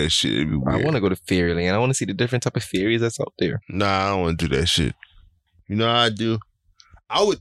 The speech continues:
Speaker 1: I always used to think about it. I would use it to just manipulate and become, <laughs> become
Speaker 2: You're just one of those sick fucks.
Speaker 1: I'm not sick.
Speaker 2: You're
Speaker 1: I
Speaker 2: a sick
Speaker 1: just
Speaker 2: fuck.
Speaker 1: I've always wanted to be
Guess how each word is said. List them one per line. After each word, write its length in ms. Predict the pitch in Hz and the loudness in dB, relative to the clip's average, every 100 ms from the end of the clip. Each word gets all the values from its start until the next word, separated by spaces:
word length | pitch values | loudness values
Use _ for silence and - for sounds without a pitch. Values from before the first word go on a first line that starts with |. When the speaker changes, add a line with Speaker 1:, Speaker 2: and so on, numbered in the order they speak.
| - | -6
Speaker 1:
I 140 | 143 214 | -2 2
always 200 | 254 151 | 2 2
used 120 | 127 | -2
to 40 | 110 | -2
think 180 | 127 104 | 0 0
about 200 | 95 92 | 0 2
it. 40 | |
I 120 | 104 | 2
would 160 | 139 117 | 2 0
use 240 | 110 113 | 2 2
it 160 | 104 95 | 2 0
to 140 | - | -2
just 240 | 85 92 90 | 0 0 2
manipulate 760 | 87 92 98 98 87 85 76 - | 2 4 2 2 2 2 2 0
and 300 | 60 69 71 | -2 0 -2
become, 500 | 85 - 76 73 71 _ | -4 0 0 0 -4 _
<laughs> 100 | - | -2
become 500 | 131 - - 143 139 | -2 0 2 2 2
Speaker 2:
You're 120 | - 170 | 0 -2
just 140 | 285 | 0
one 100 | 170 | 0
of 60 | 160 | 0
those 240 | 156 131 | 0 -2
sick 180 | - 135 | -2 -4
fucks. 520 | - 110 71 - - - | 0 0 0 -4 -4 -4
Speaker 1:
I'm 100 | 151 208 | -2 0
not 220 | 240 135 | 0 0
sick. 340 | - 160 - - | 0 0 -2 -4
Speaker 2:
You're 100 | 143 | 0
Speaker 1:
I 40 | 151 | 0
Speaker 2:
a 40 | |
sick 140 | 135 170 | 2 0
Speaker 1:
just 160 | 156 | -2
Speaker 2:
fuck. 480 | - 123 90 - - - - - _ _ _ - - - - - - | -2 0 0 -2 -18 -18 -20 -20 _ _ _ -20 -12 -10 -10 -12 -8
Speaker 1:
I've 140 | 110 | -2
always 380 | 139 160 170 139 | 2 2 0 -2
wanted 280 | 123 127 117 | 2 2 0
to 100 | - 85 | -4 0
be 400 | 95 82 69 | 2 4 2